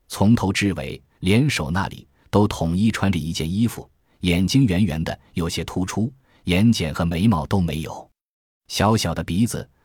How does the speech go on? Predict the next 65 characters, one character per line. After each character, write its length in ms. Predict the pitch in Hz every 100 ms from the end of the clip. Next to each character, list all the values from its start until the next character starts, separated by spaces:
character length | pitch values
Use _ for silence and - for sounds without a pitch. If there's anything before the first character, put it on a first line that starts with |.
| _ -
嘴 260 | 90 85
巴 140 | 82 104
像 180 | 110 98
一 100 | 87
只 180 | 107
裂 280 | 113 147 90
开 180 | - 98
的 80 | 80
眼 300 | 76 65 -
睛。 260 | - 87 - _ _ _ _ _
E 120 | 104 117
T 200 | - 110
外 180 | 107
星 180 | 85 87
人 300 | 65 67 - -
拒 160 | - 104
照 160 | 85
费 240 | 80 156 95
里 120 | 85
奥 180 | 87 92
惊 180 | 127
恐 180 | 131 80
万 160 | 82 73
分， 260 | - 95 117 _ _ -
可 160 | -
他 100 | 87
们 80 | 220
跟 140 | 190 151
他 80 |
说 180 | 196 117
话， 240 | - - - _ _ _
约 140 | 110
定 220 | 107 101 90
不 160 | 113
会 140 | 104 85
加 200 | 120 -
害 140 | 92
于 140 | 80
他， 200 | 67 78 - _ _ -
还 160 | -
说 160 | 98 107
明 160 | 82
了 220 | 85 - - -
U 160 | 123 92
F 160 | 87
O 80 | 113
内 260 | 131 135 95
部 140 | 85
的 80 | 80
一 80 | -
些 160 | 90
情 180 | 85 80
况。 220 | - - _ _ _ _ _ _
不 100 | 90
过， 340 | 85 82 64 - _ _
这 160 | - 117
些 140 | 98
情 180 | 87 87
况 240 | 90 - - _
都 140 | - 98
是 140 | 90
嘴 180 | - 73
巴 100 | 87
不 160 | -
动， 160 | 110 113